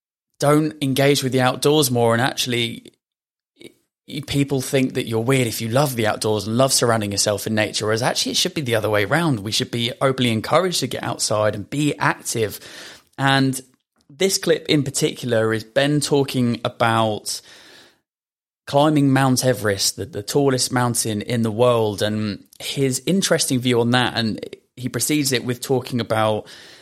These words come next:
the challenge where he rode the Atlantic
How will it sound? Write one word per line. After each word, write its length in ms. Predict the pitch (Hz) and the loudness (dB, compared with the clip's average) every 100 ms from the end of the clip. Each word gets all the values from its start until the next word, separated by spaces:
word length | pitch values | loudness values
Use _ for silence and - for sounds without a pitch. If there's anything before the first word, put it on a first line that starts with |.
| - _ _ _ _ | -20 _ _ _ _
the 120 | 127 | -4
challenge 360 | 127 139 135 120 | 2 4 4 4
where 140 | 123 | 2
he 340 | 110 120 117 113 | 2 -2 -2 0
rode 360 | 127 120 120 120 | 2 2 2 -4
the 180 | 113 120 | -2 -2
Atlantic 640 | 117 143 135 - - | 0 2 2 0 -6